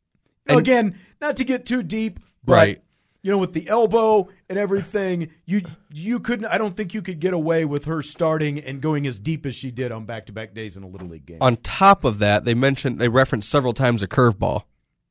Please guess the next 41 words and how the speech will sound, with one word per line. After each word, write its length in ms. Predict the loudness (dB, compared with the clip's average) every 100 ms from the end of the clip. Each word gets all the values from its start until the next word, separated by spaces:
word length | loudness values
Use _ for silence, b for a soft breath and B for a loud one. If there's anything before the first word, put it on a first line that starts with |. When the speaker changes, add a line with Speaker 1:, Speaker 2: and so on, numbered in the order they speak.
| _
Speaker 1:
Yeah. 220 | -10 -8 -8 _ 0
Speaker 2:
Which, 360 | 2 2 0 -10 _ 2
are 40 |
you 100 | 6
not 160 | 8 8
allowed 200 | 8 8
to 60 | 4
throw 460 | 6 8 10 8
Speaker 1:
See, 120 | 6
I, 80 | 6
Speaker 2:
or 280 | 6 6 4 0
Speaker 1:
I 80 | -4
think 140 | -2
it 60 | -4
just 200 | -4 -8
depends. 260 | -4 -2 0
Speaker 2:
a 40 |
limit 320 | 2 2 0
or 120 | 0
Speaker 1:
Depends 220 | -2 -2 -6
on 100 | -10
where 140 | -10
you 100 | -10
are. 160 | -10 -12 _ _
And, 120 | -4 0
I 40 |
mean, 360 | 0 0 -4 -10 _ _ _ _ _ _
nowadays, 720 | -4 -2 -2 -2 -2 -4 -6 -12
it's 200 | -14 -10
more 200 | -10 -10
travel 640 | -10 -6 -6 -6 -8 -10 -14 _ _
Speaker 2:
Ball. 280 | -6 -2 -2
Speaker 1:
than 340 | -2 -4 -6 -6
Speaker 2:
Yeah. 220 | -6 -4
Speaker 1:
Little 200 | -4 -4
League 360 | -4 -4 -6 -12
anyway, 600 | -8 -8 -6 -6 -6 -8
and, 180 | -8 -6
yeah, 220 | -6 -8
everyone's 460 | -10 -10 -10 -12 -14
throwing, 400 | -14 -12 -12 -16